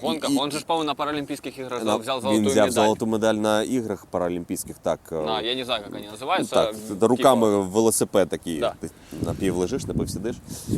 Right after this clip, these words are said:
Speaker 2: Ось, тому цей фільм обов'язково треба подивитися. Я подив-, я думаю, що у нас, е,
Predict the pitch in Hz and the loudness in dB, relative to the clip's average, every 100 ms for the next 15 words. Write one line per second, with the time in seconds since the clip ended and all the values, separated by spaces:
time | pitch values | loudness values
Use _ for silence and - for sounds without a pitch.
0 | - - - - - - 107 139 139 120 | -2 -2 -4 0 0 2 4 6 6 4
1 | 135 131 135 120 120 113 95 98 110 170 | 0 2 2 4 2 2 2 0 2 0
2 | 269 240 135 131 143 151 156 123 156 143 | 2 4 6 4 6 6 6 6 4 6
3 | 120 - 120 110 - - 104 98 95 | 4 2 0 0 0 -2 0 2 0